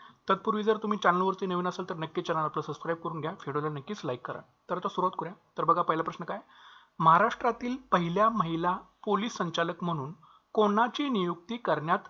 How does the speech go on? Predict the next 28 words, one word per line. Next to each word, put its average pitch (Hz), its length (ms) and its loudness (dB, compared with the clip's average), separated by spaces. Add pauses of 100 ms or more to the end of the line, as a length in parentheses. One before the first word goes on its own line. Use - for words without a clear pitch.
आली 143 200 0
आहे? 127 200 -4 (640)
तर 170 100 2
याचं 170 160 -2
करेक्ट 180 300 -2
उत्तर 165 180 -2
आहे 180 200 0
रश्मी 175 340 -2
शुक्ला. - 400 -8 (500)
तर 175 80 6
महाराष्ट्रातील 185 680 6
पहिल्या 165 440 0
पोलीस 190 500 -2
महिला 170 280 -2
महासंचालक 165 720 0
म्हणून 180 300 -2 (480)
रश्मी 208 300 0
शुक्ला 170 320 -2
यांची 175 280 -4
नियुक्ती 165 400 -4
करण्यात 165 500 -2
आलेली 143 240 -4
आहे. 120 200 -6 (720)
रश्मी 247 340 0
शुक्ला 175 400 0 (320)
एकोणीसशे 226 460 0
अठ्ठ्याऐंशीच्या 220 640 0
बॅचच्या 175 600 -2